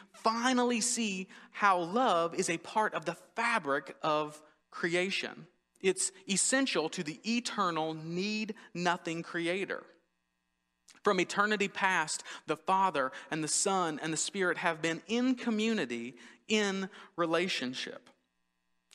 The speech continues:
They have loved each other. That loving relationship is bound up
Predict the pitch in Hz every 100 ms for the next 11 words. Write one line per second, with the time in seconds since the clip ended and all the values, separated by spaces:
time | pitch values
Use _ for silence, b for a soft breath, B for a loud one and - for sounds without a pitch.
0 | - 160 180 156 151 185 220 185 160 156
1 | - _ _ _ - 196 175 - 185 185
2 | 117 - _ _ _ _ - 190 185 180
3 | 214 226 233 208 202 208 208 190 - 160
4 | 156 147 B B 139 185 202 214 196 190
5 | 175 -